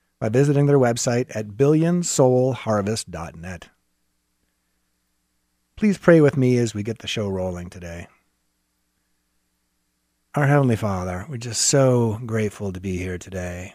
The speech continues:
We thank you for the wisdom and the guidance and direction that you've given us through your word, your scripture, your prophets, and especially your Son. May everything that we talk about today be done to your glory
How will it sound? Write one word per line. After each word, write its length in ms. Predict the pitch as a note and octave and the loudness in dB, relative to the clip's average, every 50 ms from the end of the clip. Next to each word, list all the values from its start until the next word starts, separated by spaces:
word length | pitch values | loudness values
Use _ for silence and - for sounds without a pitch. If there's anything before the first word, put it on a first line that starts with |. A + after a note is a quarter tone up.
| - | -12
We 100 | G2+ G#2 | -12 -10
thank 320 | G#2+ - B2 A#2+ A2+ A2 - | -8 -4 -4 -4 -4 -4 -6
you 160 | G#2+ G#2 G2+ | -6 -6 -6
for 220 | - - G#2 F#2+ | -8 -12 -14 -14
the 80 | F2+ G2 | -14 -12
wisdom 420 | G2+ G#2+ G#2+ G#2 - - G#2+ G2+ | -8 -6 -6 -6 -6 -8 -10 -10
and 100 | G2 F2+ | -12 -12
the 40 | F#2 | -12
guidance 440 | F2+ G2 G2 G2 G2 F#2+ F#2+ F#2+ - | -12 -12 -12 -12 -12 -12 -12 -14 -14
and 80 | G2+ | -14
direction 440 | F2+ F#2 F#2 F#2 F#2+ - - G#2 F#2+ | -16 -16 -16 -18 -18 -18 -18 -18 -18
that 80 | F#2 E2+ | -18 -18
you've 160 | F#2 F#2+ G2 | -20 -16 -10
given 240 | A2+ A#2 A2+ A2+ A2 | -8 -8 -6 -6 -6
us 160 | A2 G#2 - | -6 -8 -8
through 140 | - A2 G#2+ | -6 -6 -4
your 180 | G2 F#2+ F#2+ | -4 -4 -6
word, 400 | F#2+ G#2+ A#2 A#2+ A#2 A2+ G#2+ G2 | -6 -4 -2 0 0 0 -2 -2
your 80 | F#2 F#2 | -6 -10
scripture, 420 | - - - B2 G#2+ - - A#2 | -10 -8 -8 -8 -8 -8 -8 -10
your 140 | G2+ F2 F#2 | -10 -10 -12
prophets, 500 | - - - A2 G#2 G2+ - G2+ - - | -12 -10 -8 -8 -8 -8 -10 -12 -16 -16
and 80 | G#2+ G2+ | -16 -16
especially 460 | - - - G2+ G2+ - - G2+ G2 | -16 -14 -14 -12 -12 -12 -12 -14 -14
your 160 | G2 G2+ G#2 | -14 -12 -10
Son. 400 | - - - F2+ F2 E2+ F2 G2+ _ _ _ _ _ _ _ _ _ _ _ _ _ _ _ _ _ _ _ | -8 -8 -8 -8 -10 -14 -18 -20 _ _ _ _ _ _ _ _ _ _ _ _ _ _ _ _ _ _ _
May 100 | - A#2+ | 0 0
everything 320 | B2+ C3 C3+ C3 - C#3+ C3 | 2 2 2 2 0 0 0
that 80 | B2+ | 2
we 140 | A#2 A#2 A#2 | 2 0 0
talk 280 | A#2 - C#3 C#3+ C#3 B2+ | 0 0 0 0 0 0
about 260 | B2 B2+ B2+ B2 A#2 | 0 0 0 0 -2
today 580 | - - A#2+ B2 B2 A#2+ A#2 A2+ A2+ A2 G#2+ - - - - - _ _ _ _ _ _ _ _ _ _ _ | -4 -4 -2 0 0 0 0 0 -2 -4 -6 -8 -14 -20 -20 -20 _ _ _ _ _ _ _ _ _ _ _
be 80 | - A#2 | -8 -6
done 200 | A2+ A2+ G#2+ G2+ | -4 -4 -6 -6
to 100 | - G2 | -6 -8
your 220 | G2 G2+ G#2+ A#2 | -8 -6 -6 -6
glory 540 | A2+ G2+ F#2 F2+ F2+ F2 E2+ E2+ F2 - - | -6 -8 -8 -10 -10 -12 -12 -14 -16 -18 -20